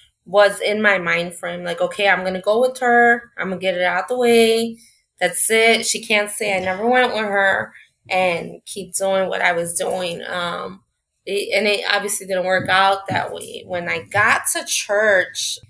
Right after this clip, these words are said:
like you said, it was inside Roberto Clemente High School. I was, um, at a really vulnerable time in my life, so everything was, like, down. When I walked in, everyone was just kinda happy and just smiling and greeting me and,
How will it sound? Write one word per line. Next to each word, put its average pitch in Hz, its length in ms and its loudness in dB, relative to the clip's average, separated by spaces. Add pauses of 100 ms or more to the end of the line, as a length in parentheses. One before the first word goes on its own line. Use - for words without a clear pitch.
(220)
like 175 160 -8
you 196 60 -8
said, 208 360 2
it 185 100 0
was 185 120 -6
inside 202 380 -2
Roberto 220 380 2
Clemente 202 300 -10
High 160 200 -8
School. 160 540 -16 (160)
I 220 220 -2
was, 269 280 -6
um, 190 580 -10 (240)
at 202 120 4
a 208 80 0
really 214 300 0
vulnerable 190 520 -4
time 175 380 -8
in 180 60 -12
my 165 160 -8
life, 170 320 -2
so 165 720 -2 (260)
everything 208 400 0
was, 233 160 2
like, 202 240 0 (220)
down. 165 720 0 (220)
When 196 160 2
I 196 120 4
walked 208 320 2
in, 247 380 2
everyone 202 460 0
was 185 160 -4
just 165 180 -8
kinda 196 200 -6
happy 170 880 -2
and 156 160 -10
just - 380 -2
smiling 202 760 -2
and 160 200 -8
greeting 226 560 -4
me 190 160 -6
and, 170 140 -4